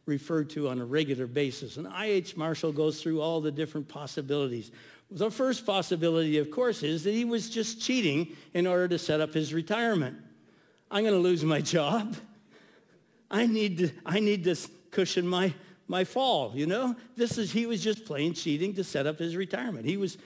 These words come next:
thinking about the future. There's another possibility that some commentators say, "Well, actually,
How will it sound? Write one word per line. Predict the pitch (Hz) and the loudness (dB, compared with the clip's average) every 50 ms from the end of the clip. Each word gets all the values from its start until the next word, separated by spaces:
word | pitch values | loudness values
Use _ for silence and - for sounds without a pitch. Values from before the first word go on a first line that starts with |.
| - _ | -14 _
thinking | - 147 139 - 175 160 | -4 -4 -2 0 0 0
about | 156 151 165 165 160 | 0 0 0 -2 -2
the | 160 156 | -4 -6
future. | - - 220 254 226 226 - 120 104 | -6 -4 -4 -4 -4 -4 -4 -4 -2
There's | 131 180 214 185 | 0 0 0 0
another | 220 226 233 262 285 285 247 | 0 -2 -2 -2 -2 -4 -4
possibility | - - 175 170 143 - - 143 123 143 190 202 147 113 123 131 147 160 - - - - - - | -4 -2 -2 -2 -2 -2 -4 -4 0 0 2 2 0 -2 -4 -6 -8 -8 -10 -18 -20 -20 -8 -4
that | - 160 | -4 -2
some | - - 190 202 208 | 0 0 0 0 0
commentators | - - 170 170 160 151 139 - 143 139 135 135 127 | 0 -2 0 0 0 0 0 0 0 0 0 0 -2
say, | - 170 170 | -2 -2 -2
"Well, | 170 202 220 - | -2 -2 -4 -4
actually, | 240 247 247 - - - 196 160 143 131 127 123 147 165 - | -4 -4 -4 -6 -6 -2 0 0 0 2 2 0 0 -2 -4